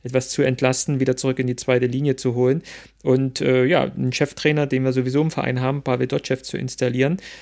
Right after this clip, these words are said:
ähm, war dann tatsächlich auch die Idee des, äh, Vorstandes und, äh, der Vereinsverantwortlichen. Und das hat man am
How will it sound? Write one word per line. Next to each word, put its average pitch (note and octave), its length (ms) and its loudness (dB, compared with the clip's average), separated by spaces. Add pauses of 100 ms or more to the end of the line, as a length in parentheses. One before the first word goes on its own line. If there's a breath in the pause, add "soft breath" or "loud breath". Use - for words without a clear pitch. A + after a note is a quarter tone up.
(160 loud breath)
ähm, C3+ 240 0
war C#3+ 140 6
dann G3 140 0
tatsächlich F3+ 540 -2
auch D3+ 240 2
die D3 360 -2
Idee D3 560 0
des, C#3 320 -2
äh, C#3+ 100 -2
Vorstandes C#3+ 840 0
und, B2+ 400 -4
äh, C3 180 -2
der B2+ 180 -2
Vereinsverantwortlichen. - 1080 -6
Und C3+ 180 -4
das - 200 -4
hat C#3 120 -8
man C3+ 180 -4
am B2+ 200 -4